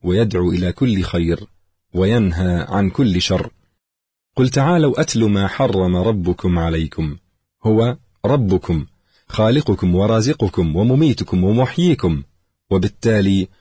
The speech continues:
فله وحده الحق في أن يحرم ويحلل ويشرع لعباده ما يشاء،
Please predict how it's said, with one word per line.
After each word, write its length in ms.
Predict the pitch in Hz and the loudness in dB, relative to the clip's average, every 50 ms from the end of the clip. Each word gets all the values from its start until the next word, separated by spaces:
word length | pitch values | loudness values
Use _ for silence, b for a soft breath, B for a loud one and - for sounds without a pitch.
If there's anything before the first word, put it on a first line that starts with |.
| _ _ _ _ | _ _ _ _
فله 480 | _ - - - 104 104 120 123 120 | _ -14 -4 -2 0 2 2 2 2
وحده 600 | 120 113 104 90 98 127 - - 113 104 107 113 120 | 2 2 2 2 2 0 0 -2 -2 -2 0 0 0
الحق 440 | 113 110 - - 113 - _ - 117 | -2 -2 -4 -6 -6 -6 _ -4 -4
في 280 | 113 - 113 104 95 | -2 0 0 0 0
أن 140 | 95 92 90 | 0 0 0
يحرم 640 | 90 90 92 - - 139 131 120 131 135 135 135 135 b b b b b | 0 -2 -2 -2 -2 -2 0 0 0 0 0 0 -2 b b b b b
ويحلل 760 | - 95 92 92 92 - - 127 117 117 120 123 117 123 120 - - | -2 0 2 2 0 0 -2 0 0 2 2 2 2 0 -2 -2 0
ويشرع 580 | 98 90 90 - - 117 110 104 104 98 92 | 0 0 0 0 0 0 0 2 0 0 0
لعباده 760 | 98 95 95 92 90 107 110 107 98 98 98 104 107 107 107 - | 0 0 0 0 0 0 0 0 0 0 0 0 0 -2 -2 -2
ما 220 | - 95 104 98 87 | -2 -2 0 0 0
يشاء، 380 | 85 80 - - 92 85 - | -2 -2 -2 -2 -4 -4 -4